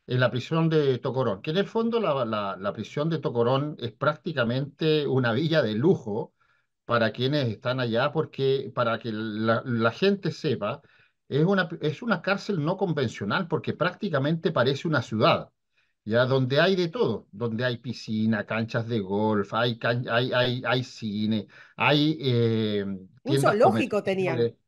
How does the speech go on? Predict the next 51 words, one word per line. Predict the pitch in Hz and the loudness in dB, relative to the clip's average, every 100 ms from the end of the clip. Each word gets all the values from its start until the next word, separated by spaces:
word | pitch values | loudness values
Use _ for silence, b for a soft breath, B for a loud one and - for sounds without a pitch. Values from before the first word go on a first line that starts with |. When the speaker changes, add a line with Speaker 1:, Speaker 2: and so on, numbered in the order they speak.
| _ _ - | _ _ 0
Speaker 1:
hay | 160 | 2
zoológico, | 151 151 117 113 139 151 - 113 147 | 2 2 4 4 4 4 2 -6 -2
oye, | - 226 233 233 - | 2 2 2 -4 -4
hay | 202 247 | -4 0
de | 226 | -2
todo, | 165 262 226 | -2 0 0
o | |
sea... | - 214 214 180 _ _ - | 0 0 0 -2 _ _ -4
Eh, | 147 160 | -2 2
uno | 196 233 | 2 2
dice, | 233 226 226 180 | 0 0 -2 -2
"Pero | 156 | -2
¿y | 127 | -2
esto | 190 196 | -2 -2
no | 185 | 0
es | 165 | 0
una | 170 139 - | 0 -4 -2
cárcel | 247 269 - 202 | -6 -4 -2 2
o | 175 | 2
es | |
para, | 156 147 131 123 117 | 4 4 6 4 4
es | 139 | 4
un | 147 143 | 2 0
resort | 123 - 156 127 | -2 -2 -4 0
para | 135 120 | -2 -2
que | 120 | -2
vengan | 131 139 131 | -2 -2 -2
a | 123 | 0
pasar | 120 120 143 | -2 -4 -6
las | 131 123 107 | -2 -2 0
vacaciones | 117 107 107 139 139 131 | 0 -2 -4 -4 -2 0
los, | 120 107 | 0 2
los | 113 | 0
delincuentes?". | 104 110 113 92 90 131 | 0 -2 -2 -6 -10 -6
Pero | 214 262 | 2 4
bueno, | 269 107 B B B B | 4 0 B B B B
es | 170 | 4
así, | 196 165 254 294 320 - _ _ | 4 4 -2 -4 -4 -10 _ _
y | 156 160 | 0 4
ahí | 202 | 4
ya | 262 247 | 2 2
nos | 226 | 2
damos | 240 226 | 2 0
cuenta | 226 233 226 | 0 -2 0
de | 190 | -4
que | 165 | -2
hay | 180 | -2
algo | 214 220 208 | 0 0 -2
que | |
está | 170 - | -4 -6
fallando. | 185 170 117 82 78 - | -4 -2 -4 -6 -14 -20